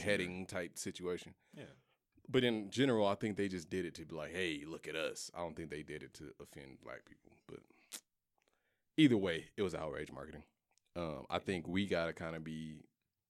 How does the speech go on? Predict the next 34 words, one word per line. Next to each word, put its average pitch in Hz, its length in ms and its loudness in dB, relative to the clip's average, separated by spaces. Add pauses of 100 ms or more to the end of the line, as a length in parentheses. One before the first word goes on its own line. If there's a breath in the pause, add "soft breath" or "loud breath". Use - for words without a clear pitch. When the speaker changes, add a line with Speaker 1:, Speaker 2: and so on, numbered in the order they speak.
(200)
Speaker 1:
cautious 82 400 -4
about 76 260 -2
what 78 160 -4
we 80 140 -6
hop 82 320 -6
on 135 280 0
so 143 200 -6
quick 147 240 -4
Speaker 2:
Mm-hmm. 85 80 -8
Speaker 1:
because 92 580 0
nobody 95 380 0
wouldn't 92 180 0
even 80 200 -6
seen 95 360 -6
it 123 220 -2
if 80 120 -10
we 82 160 -8
didn't 85 280 -6
just 80 240 -12 (220)
put - 180 -4
that 71 220 -2 (120)
fuel 95 240 0
behind 104 380 -2
it. 123 80 -4 (120)
Speaker 2:
Like, 95 180 -12
yo, 135 180 -8
like, 87 220 -4
black 120 260 0
people, 117 320 -4
we 127 280 -2
made 156 600 0 (760)
Tommy 120 520 -4
Lauren 110 420 -2
famous. 101 480 -4